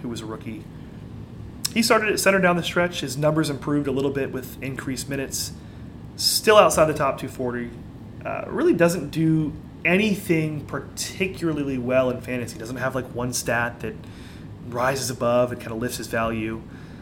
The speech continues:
Uh, he's definitely gonna shift to the bench, or should shift to the bench with, with Chet returning. I mean, look, if, if, if Chet misses more time, or if there are injuries and it forces him into playing time,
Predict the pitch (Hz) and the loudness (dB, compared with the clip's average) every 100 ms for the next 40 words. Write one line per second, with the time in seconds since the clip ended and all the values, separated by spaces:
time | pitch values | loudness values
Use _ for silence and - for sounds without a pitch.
0 | - - - - 135 139 123 175 170 147 | -14 -10 -8 -8 -6 -2 2 4 4 0
1 | 135 147 139 123 120 120 120 117 - 180 | 0 -2 -2 -4 -2 -2 -4 -4 2 2
2 | 160 - 139 - 123 113 113 110 - 110 | 2 0 -2 -2 -6 -6 -6 -8 -10 -10
3 | - - 127 - - 123 113 - 113 110 | -12 -10 -10 -6 -4 -4 -4 -8 -6 -8
4 | 110 - - - - - - - - - | -10 -12 -14 -14 -14 -14 -14 -14 -14 -16
5 | - - - 202 208 202 156 139 - - | -16 -14 -4 0 4 6 6 4 0 -4
6 | 170 - - 156 - - - 196 165 160 | -4 -6 -6 -8 -6 -6 2 2 4 0
7 | 143 131 135 120 123 127 123 110 117 - | -2 -2 -2 -2 -2 -2 -2 -6 -6 -10
8 | - - - - 120 120 120 131 127 123 | -14 -14 -12 -4 4 4 4 0 -2 0
9 | 123 110 101 - 123 123 120 113 107 117 | -2 -6 -8 -6 -4 -4 -6 -6 -6 -4
10 | 123 120 113 107 | -4 -2 -4 -6